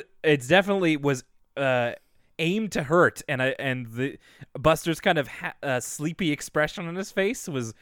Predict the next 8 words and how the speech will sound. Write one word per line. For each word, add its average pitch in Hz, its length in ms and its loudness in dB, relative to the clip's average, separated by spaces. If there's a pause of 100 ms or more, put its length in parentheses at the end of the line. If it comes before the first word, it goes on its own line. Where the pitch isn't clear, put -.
(280)
mm, 131 240 -10
it 92 60 -12
was 104 140 -12
perfect. - 840 -8
I 110 120 -8
could 98 160 -12
feel 123 360 -2
the, 110 320 -4